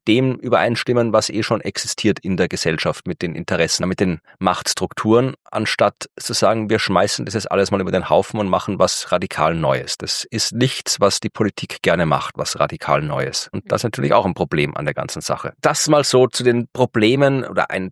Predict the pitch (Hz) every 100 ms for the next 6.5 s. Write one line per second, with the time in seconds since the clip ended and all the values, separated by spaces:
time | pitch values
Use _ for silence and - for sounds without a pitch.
0 | - - 95 123 110 - 107 101 104 110
1 | 104 104 104 101 - - 147 117 - 104
2 | 107 - 101 104 104 - 101 - - -
3 | 104 - 101 98 95 - 110 131 123 101
4 | 90 - 92 - 98 - 101 95 87 -
5 | - 82 - - 82 85 - - 95 90
6 | 87 85 - - -